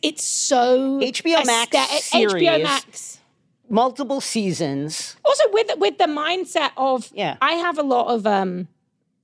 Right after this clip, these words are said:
Speaker 1: moral and ethical issues with Watchmen ever being adapted because
Speaker 2: Right.
Speaker 1: it was essentially stolen from the creators by D C with the, with dodgy contracting. But I will say, if you went into a saga with the mindset of the recent Watchmen T V show, where you're constantly recontextualizing the source material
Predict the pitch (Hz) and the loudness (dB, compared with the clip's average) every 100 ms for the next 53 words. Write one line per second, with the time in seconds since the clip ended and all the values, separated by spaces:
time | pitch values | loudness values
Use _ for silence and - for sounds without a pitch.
0 | _ - 220 247 247 247 226 202 202 220 | _ 6 8 8 4 2 0 -2 -6 -6
1 | 208 208 202 - 220 196 185 190 - 208 | -4 -2 -2 -2 -2 -2 -2 -4 -2 -4
2 | 196 190 202 220 220 226 226 214 - 247 | -4 -4 -4 0 2 2 0 0 0 -2
3 | 220 - 156 214 196 254 240 - 214 - | 0 0 0 0 0 0 0 -2 -4 -2
4 | 208 196 196 196 220 202 180 190 185 190 | -2 0 0 -2 -2 -2 -2 0 0 0
5 | 214 220 202 190 208 - 202 208 196 190 | 0 0 0 0 -2 0 2 2 2 2
6 | 185 - 202 - 196 190 208 196 202 180 | 0 0 0 2 0 -2 -2 -2 -2 -2
7 | 233 254 247 _ - 226 233 214 226 240 | 0 0 -2 _ -2 0 0 2 2 2
8 | 262 190 196 _ _ _ 214 226 214 254 | 0 0 -2 _ _ _ -4 0 2 2
9 | 262 262 233 254 240 226 208 185 202 202 | 2 0 0 2 2 2 -2 -2 -2 0
10 | 208 220 220 - 180 - _ _ _ _ | 0 0 -2 -2 -4 -4 _ _ _ _
11 | 214 180 208 214 233 208 196 - 214 196 | -4 0 2 0 -2 -4 -6 -2 -2 0
12 | 214 208 254 - 190 185 196 202 208 - | 0 2 2 4 2 2 2 2 0 0
13 | 254 254 - 233 226 202 226 220 220 - | 0 0 -2 -2 -2 0 0 2 0 0
14 | 208 - 240 226 214 214 220 196 214 202 | -4 -2 0 2 2 2 0 -2 -2 -2
15 | 233 220 247 247 254 262 294 | 0 0 2 2 2 2 2